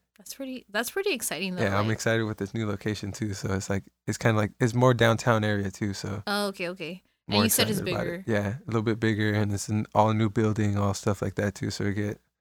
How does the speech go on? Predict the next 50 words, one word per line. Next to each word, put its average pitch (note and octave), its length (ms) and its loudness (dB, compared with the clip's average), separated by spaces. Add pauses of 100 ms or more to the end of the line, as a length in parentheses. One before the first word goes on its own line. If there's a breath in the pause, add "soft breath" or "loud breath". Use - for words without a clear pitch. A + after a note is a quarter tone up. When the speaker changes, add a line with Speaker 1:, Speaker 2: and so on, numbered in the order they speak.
(320)
Speaker 2:
brand G2+ 240 0
new, G2+ 100 2
all G2 120 2
that G2 160 0
stuff, G#2+ 200 -4
so - 100 -6
it's G#2 100 -6
a A#2 80 2
good G#2 180 0
location, G#2+ 500 -4
like, G2+ 160 -6 (180)
right A2 240 2
downtown, G2+ 580 -4
prime, G#2+ 260 -2
right, G2+ 240 -4
and A2+ 100 0
there's G#2 120 0
Speaker 1:
Yeah. G#2 40 -2
Speaker 2:
restaurants A2 520 2
everywhere, G#2+ 480 2
so - 160 -4
it's G2+ 120 -6
cool, A#2 300 2
like, G#2 260 0 (440)
'cause A#2 120 0
before, C3+ 460 6
there B2 120 4
was A#2+ 140 0
really B2+ 300 2
nothing B2 240 0
around A#2+ 220 2
us. G#2+ 120 -4
It - 40 -6
was, G#2+ 40 0
like, A2 140 0
a G#2+ 60 -2
seven A2+ 240 0
eleven A2 300 2
down G#2+ 160 2
Speaker 1:
Yeah. F#2+ 200 2
Speaker 2:
the G#2 220 2
street, - 160 -12
and G#2+ 160 -2
other G#2+ 120 0
than A2 100 0
that, A2 120 4
you A2 60 0
had G#2+ 120 2
to G#2+ 60 -8
drive A2 180 0